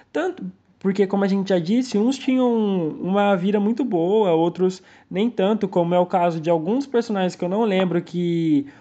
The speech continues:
o pai dele, ele era, ele era dono de algumas terras e essas terras foram tomadas. Aí ele até fala em um determinado momento do livro que ele diz assim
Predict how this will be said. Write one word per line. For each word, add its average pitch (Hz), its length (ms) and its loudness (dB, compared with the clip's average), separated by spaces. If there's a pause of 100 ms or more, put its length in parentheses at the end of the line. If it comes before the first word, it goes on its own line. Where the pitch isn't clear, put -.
(140)
o 160 80 -4
pai 185 340 2
dele, 170 500 0
ele 156 220 0
era, 147 800 2
ele 151 200 0
era 156 120 2
dono 165 280 0
de 160 80 -2
algumas 165 280 -2
terras 208 380 0
e - 20 0
essas 208 220 -4
terras 202 260 0
foram 208 240 -2
tomadas. 202 640 -2 (340)
Aí 196 460 2
ele 202 120 2
até 202 220 0
fala 202 300 0
em 190 60 0
um 185 40 0
determinado 170 460 0
momento 165 260 0
do 156 120 -4
livro 196 420 0
que 170 720 0 (540)
ele 160 160 -2
diz 180 220 0
assim 170 500 -2